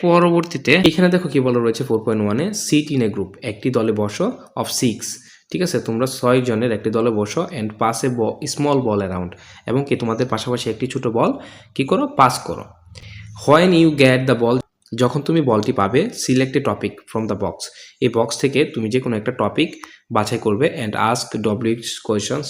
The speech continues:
on the topic, এবং কি সেই সম্পর্কে তুমি ডব্লিউএইচ কোয়েশ্চেনে প্রশ্ন করবে। যেমন স্কুল,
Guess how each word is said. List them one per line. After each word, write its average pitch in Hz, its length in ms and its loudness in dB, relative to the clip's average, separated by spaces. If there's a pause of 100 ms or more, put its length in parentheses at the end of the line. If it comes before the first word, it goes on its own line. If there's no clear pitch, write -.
(100)
on 101 100 -6
the 104 160 -6
topic, - 320 -4
এবং 123 220 0
কি 104 220 0 (200)
সেই 156 180 2
সম্পর্কে 123 440 0
তুমি 139 220 -2
ডব্লিউএইচ 104 360 0
কোয়েশ্চেনে 143 380 -2 (640)
প্রশ্ন 160 300 4
করবে। - 240 -2 (400)
যেমন 170 220 6
স্কুল, 98 340 -4